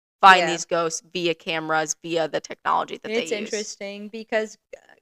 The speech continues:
Speaker 2: ghosts were not repopularized until Ghostbusters.
Speaker 1: Yeah.
Speaker 2: Essentially,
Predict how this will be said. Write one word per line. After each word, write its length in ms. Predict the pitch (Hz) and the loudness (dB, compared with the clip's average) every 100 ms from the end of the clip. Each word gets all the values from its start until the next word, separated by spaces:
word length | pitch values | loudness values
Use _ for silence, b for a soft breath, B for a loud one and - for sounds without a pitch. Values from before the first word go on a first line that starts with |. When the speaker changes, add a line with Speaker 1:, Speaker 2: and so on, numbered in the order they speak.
| 214 | -8
Speaker 2:
ghosts 560 | 226 233 247 247 - - _ _ _ _ _ _ _ - | -4 -2 -2 -8 -18 -18 _ _ _ _ _ _ _ -20
were 240 | 202 226 | -10 -8
not 380 | 220 208 208 196 | -4 0 -2 -2
repopularized 1400 | 196 208 - 185 185 - 208 214 214 214 220 226 226 _ _ _ _ _ _ | -10 -12 -6 -6 -6 -8 -8 -8 -8 -12 -14 -16 -20 _ _ _ _ _ _
until 720 | 196 190 - 170 170 165 160 _ _ _ | -18 -16 -10 -6 -6 -6 -8 _ _ _
Ghostbusters. 920 | 180 165 165 - 160 175 - 185 185 - _ _ _ | -8 -6 -8 -8 -6 -6 -6 -6 -6 -14 _ _ _
Speaker 1:
Yeah. 300 | 165 82 196 - | -10 -10 -10 -14
Speaker 2:
Essentially, 800 | 190 202 208 - 214 202 214 | -8 -8 -6 -8 -8 -10 -14